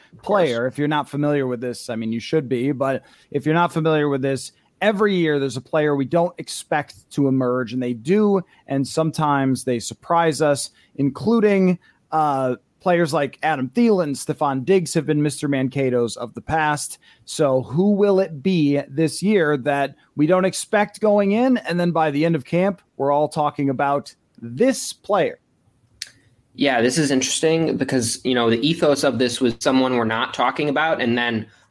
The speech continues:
Speaker 1: I did an article breaking down who it could be, and other people break down who it could be. So it loses a little bit of it because it, we're naming people that then don't become as unexpected 'cause we've already talked about them, about maybe being unexpected. So I'm kind of going off the board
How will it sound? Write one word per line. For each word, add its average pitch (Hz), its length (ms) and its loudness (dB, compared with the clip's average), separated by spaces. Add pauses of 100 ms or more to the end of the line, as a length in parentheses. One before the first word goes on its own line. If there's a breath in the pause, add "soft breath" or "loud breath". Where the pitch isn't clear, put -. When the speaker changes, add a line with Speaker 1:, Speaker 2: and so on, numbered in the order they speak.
Speaker 1:
I 131 100 0
did 135 160 2
an 127 100 0
article 120 300 -2
breaking 123 360 -2
down 117 180 0
who 131 180 2
it 135 120 -2
could 123 120 -4
be, 135 400 2
and 113 180 -2
other 127 200 0
people 123 240 -2
break 120 240 -2
down 120 160 -2
who 127 120 2
it 131 100 0
could 117 80 -14
be. 131 120 4
So 131 160 0
it 110 40 0
loses 190 360 2
a 151 60 0
little 175 200 2
bit 131 140 0
of 120 140 2
it 131 100 -2
because 123 260 -4
it, 131 140 0 (540)
we're 131 240 0 (100)
naming 180 400 2
people 190 320 2
that 160 300 0 (280)
then 143 500 0 (100)
don't 175 280 0
become 135 560 0
as 123 260 -2
unexpected 131 600 -2
'cause - 120 -14
we've 127 120 2
already 147 180 2
talked 175 260 -2
about 113 200 -2
them, 113 160 0
about 120 260 0
maybe 175 300 2
being 113 260 0
unexpected. 110 560 -10
So 240 160 2
I'm 180 160 0
kind 254 220 0
of 226 80 -2
going 180 240 2
off 143 120 -4
the 135 60 -6
board - 320 -4